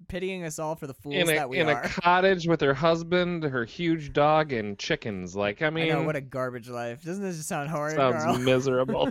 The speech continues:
Speaker 1: <laughs>
Speaker 2: I want to go to there.
Speaker 1: I know. Dude, as soon as we get that second shot, being practice, mother-
Speaker 2: Oh, let's do it.
Speaker 1: Thank you so much,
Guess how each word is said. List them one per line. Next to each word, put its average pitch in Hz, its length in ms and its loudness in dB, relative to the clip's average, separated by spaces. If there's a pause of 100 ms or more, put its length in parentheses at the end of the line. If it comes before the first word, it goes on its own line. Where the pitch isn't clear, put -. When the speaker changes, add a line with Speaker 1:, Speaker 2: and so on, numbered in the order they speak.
Speaker 1:
<laughs> - 1040 -8
Speaker 2:
I 339 120 4
want 220 260 2
to 208 140 4
go 202 280 4
to 208 200 -2
there. 214 400 -6 (420)
Speaker 1:
I 147 100 -6
know. 139 260 -4 (300)
Dude, 156 220 -2
as 139 100 -4
soon 151 160 -8
as 151 80 -8
we 156 60 -6
get 175 120 -12
that 175 180 -2
second 175 260 -4
shot, 120 380 0
being 98 260 -10
practice, 110 540 -14
mother- 107 240 -4
Speaker 2:
Oh, - 500 4
let's - 220 -4
do - 340 -6
it. - 240 -8 (280)
Speaker 1:
Thank 160 200 -10
you 117 60 -10
so 180 300 -4
much, 156 340 -6